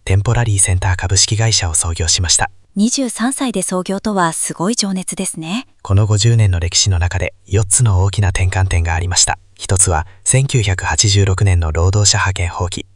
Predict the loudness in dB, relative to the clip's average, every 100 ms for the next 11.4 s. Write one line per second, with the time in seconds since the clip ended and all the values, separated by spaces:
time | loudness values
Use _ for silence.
0 | _ -2 0 2 4 4 4 0 -4 0
1 | 4 4 4 2 0 0 0 2 2 0
2 | 2 2 0 0 2 2 2 0 0 0
3 | -4 -4 0 2 2 2 2 2 2 2
4 | 2 4 2 2 2 2 2 -2 -4 -12
5 | -2 2 4 4 4 4 2 2 0 0
6 | 0 0 2 2 2 2 2 2 2 0
7 | 2 2 2 2 -2 -6 -14 -2 0 4
8 | 4 2 -2 -8 0 2 4 4 4 6
9 | 6 4 2 0 0 0 0 0 0 0
10 | -2 -4 -2 0 2 0 0 0 0 2
11 | 2 2 -2